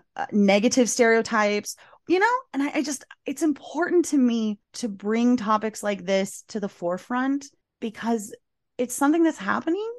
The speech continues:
and it doesn't need to be stigmatized anymore.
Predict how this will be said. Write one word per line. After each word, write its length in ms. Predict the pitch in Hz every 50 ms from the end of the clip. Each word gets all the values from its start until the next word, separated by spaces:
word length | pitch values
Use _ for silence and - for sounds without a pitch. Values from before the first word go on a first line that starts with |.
| - _ -
and 140 | 233 233 226 - -
it 100 | 247 247
doesn't 280 | 247 330 359 381 359 247
need 160 | 294 311 254
to 60 | 302
be 120 | 262 269 254
stigmatized 800 | - - - 247 247 247 240 220 - - 175 175 180 170 160 180
anymore. 560 | 190 185 175 175 175 156 - 90 - 202 208